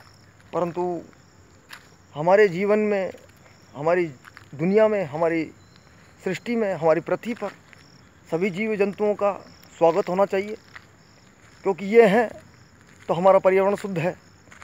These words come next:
और ये जिस दिन नहीं रहेंगे, मेरा मानना है, ये जिस दिन नहीं रहेंगे उस दिन बहुत सी आफतें आ सकती है, बीमारियां आ सकती है,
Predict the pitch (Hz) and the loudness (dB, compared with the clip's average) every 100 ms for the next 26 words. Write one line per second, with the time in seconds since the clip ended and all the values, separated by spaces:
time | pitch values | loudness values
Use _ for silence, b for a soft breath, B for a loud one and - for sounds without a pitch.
0 | - 170 185 202 202 226 220 226 226 226 | -6 -2 0 0 0 2 6 6 6 6
1 | 226 170 175 220 220 226 160 143 - - | 4 2 4 6 6 4 0 -4 -10 -20
2 | - - - - 180 196 196 233 233 240 | -20 -20 -20 -6 -2 -2 0 2 6 8
3 | 247 233 151 123 - - - - - _ | 8 6 2 -6 -18 -20 -20 -20 -20 _
4 | - - 165 190 208 170 175 214 220 - | -20 -10 -4 0 2 0 0 -4 -8 -10
5 | - - - - - - - - 160 190 | -20 -20 -20 -20 -20 -20 -16 -6 -4 -2
6 | 208 190 175 - 190 170 160 165 165 190 | 2 2 2 -6 -6 -4 -4 0 0 2
7 | 175 160 175 175 151 156 | 0 0 -8 -10 -12 -12